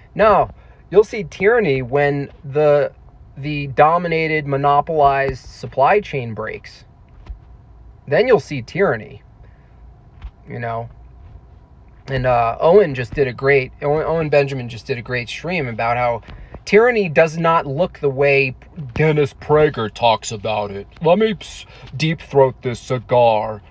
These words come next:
and talk about the dangers of Mao. It's like, you're, you're a liar. You're either a liar or you're a retard. Or both.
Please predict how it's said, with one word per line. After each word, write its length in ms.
and 240
talk 320
about 500
the 180
dangers 680
of 220
Mao. 640
It's 100
like, 300
you're, 400
you're 180
a 40
liar. 420
You're 200
either 180
a 80
liar 560
or 160
you're 240
a 20
retard. 600
Or 140
both. 480